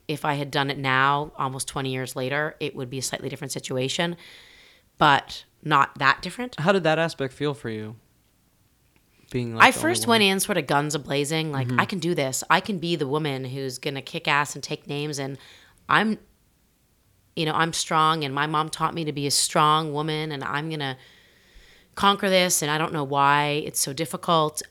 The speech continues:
Speaker 1: And I was humbled, not just as a woman, but as a cook.
Speaker 2: Yeah.
Speaker 1: I mean, you're humbled when you're an apprentice cook.
Speaker 2: Right.
Speaker 1: There,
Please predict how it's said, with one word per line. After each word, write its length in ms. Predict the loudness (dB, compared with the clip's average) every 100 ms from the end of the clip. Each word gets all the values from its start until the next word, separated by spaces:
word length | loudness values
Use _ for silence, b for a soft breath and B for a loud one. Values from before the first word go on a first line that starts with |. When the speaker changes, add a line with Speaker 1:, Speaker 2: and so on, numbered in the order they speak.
| _ -4
Speaker 1:
And 240 | -2 -2
I 60 | -2
was 140 | -2
humbled, 640 | 0 0 2 2 0 -4 b b b
not 120 | 0 0
just 140 | -2
as 100 | -2
a 20 |
woman, 180 | -2 -2
but 60 | -4
as 100 | -6
a 40 |
cook. 440 | -2 -2 -2 -6 -2
Speaker 2:
Yeah. 160 | 0
Speaker 1:
I 40 | 2
mean, 180 | 0 -2
you're 100 | 0
humbled 480 | 0 -2 -4 -4
when 140 | -4 -4
you're 140 | -4
an 60 | -6
apprentice 460 | -6 -8 -6 -8
cook. 300 | -6 -6 -6 -4
Speaker 2:
Right. 240 | -2 0
Speaker 1:
There, 200 | 0 -2